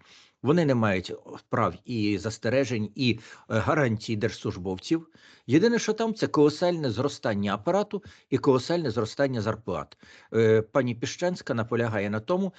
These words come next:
що зарплата менше чотириста п'ятдесят тисяч гривень на місяць для неї буде принизливою. Отака історія. От ми після цього всього, ми можемо розраховувати на толерантність і на підтримку наших союзників? Мені здається, трудно.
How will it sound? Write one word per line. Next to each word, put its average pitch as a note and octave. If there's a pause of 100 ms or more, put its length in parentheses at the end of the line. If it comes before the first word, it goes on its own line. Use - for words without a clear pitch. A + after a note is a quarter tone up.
(180)
що -
зарплата A#2+
менше A#2+
чотириста A2+
п'ятдесят B2
тисяч A2
гривень G2
на B2
місяць G#3+ (280)
для A#2+
неї D#3
буде B2
принизливою. F2 (380)
Отака A#2
історія. E3 (680)
От D#3+
ми F#3
після G#3+
цього G#3
всього, B2+
ми B2+
можемо A#3
розраховувати C#3
на B2
толерантність C3
і A2+
на G#2+
підтримку C3
наших A2+
союзників? D#2+
Мені D#3
здається, G3+
трудно. E3